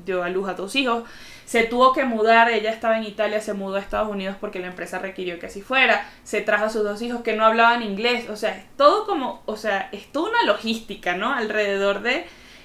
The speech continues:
eh, vida profesional y vida familiar y cómo hacer que esas dos empalmen. Ahí está el gran reto de,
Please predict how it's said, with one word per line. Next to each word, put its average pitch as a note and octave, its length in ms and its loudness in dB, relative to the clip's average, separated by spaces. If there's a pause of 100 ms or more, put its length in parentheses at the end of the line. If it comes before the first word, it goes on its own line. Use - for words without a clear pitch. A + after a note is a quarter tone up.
eh, G#3 640 2
vida A#3 360 0
profesional A3 640 -2
y B3+ 60 -6
vida G#3 200 -2
familiar G#3 520 -2
y A3+ 60 -6
cómo G3+ 220 -6
hacer G#3+ 260 -4
que A3 80 -6
esas G#3 240 -10
dos G#3+ 180 -6
empalmen. G3 600 -2 (360)
Ahí - 140 4
está F4 180 -2
el E4+ 100 0
gran A#3+ 300 0
reto B3 420 0
de, F#3+ 320 -6